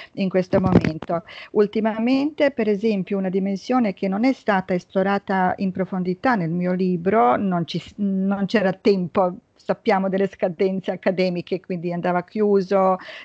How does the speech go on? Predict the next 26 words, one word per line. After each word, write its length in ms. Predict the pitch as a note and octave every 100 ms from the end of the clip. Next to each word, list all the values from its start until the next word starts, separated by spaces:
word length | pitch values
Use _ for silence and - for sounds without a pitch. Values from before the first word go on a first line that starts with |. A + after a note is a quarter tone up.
| -
eh, 480 | F3+ E3+ E3+ E3
il 100 | F3
numero 300 | G3 G#3+ G3
delle 160 | F#3 F#3
parole 560 | F#3 F#3+ G3 F#3 F3+ F3+
era 160 | F3 - - - C4
<laughs> 300 | F3 - -
assolutamente, 1040 | - C4+ A#3+ C#4+ C#4+ D#4 - A#3 - C#4+ - - - C4+
diciamo, 760 | A3+ F#3+ G#3 G3 F#3+ F#3 F#3 F#3
limitato, 760 | G3+ G3+ G3+ - A#3 A3+ A3+
eccetera, 720 | F#3+ F#3 - G3+ G3 C4+ C4+ D4+ - - -
eh, 160 | A3+ G#3
la 120 | G#3
dimensione 580 | G#3 G#3+ G3+ A#3+ A#3 A#3+
della 200 | G#3 G3
società 400 | G3 G3+ F#3 G3
civile, 640 | - G3+ A#3+ A#3+ D#3+ D#3+ - - -
quindi, 580 | - A#3 A3+ G#3+ G3+ G3+
eh, 640 | F#3+ - G3 F#3+ F#3 F#3
una 260 | F#3 G3+ G3
studiosa 720 | F#3+ - F#3+ G#3+ A3 A3+ A3+
di 300 | G#3 G3 F#3+
Sciences 400 | F#3 - G3 -
Po, 400 | - C4 G#3+ E3+
eh, 220 | - F3+ E3+
Nat-, 420 | F#3+ G3+ G3+